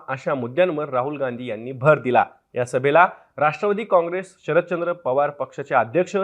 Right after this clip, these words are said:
शरद पवारही उपस्थित होते. ते बोलताना म्हणाले,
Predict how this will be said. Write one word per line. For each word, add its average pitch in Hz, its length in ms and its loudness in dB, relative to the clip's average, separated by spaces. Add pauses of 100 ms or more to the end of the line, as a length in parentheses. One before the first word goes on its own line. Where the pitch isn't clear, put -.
शरद 127 160 -4
पवारही 127 680 0
उपस्थित 123 400 -2
होते. 110 460 -4 (320)
ते 127 60 -2
बोलताना 147 460 4
म्हणाले, 170 380 2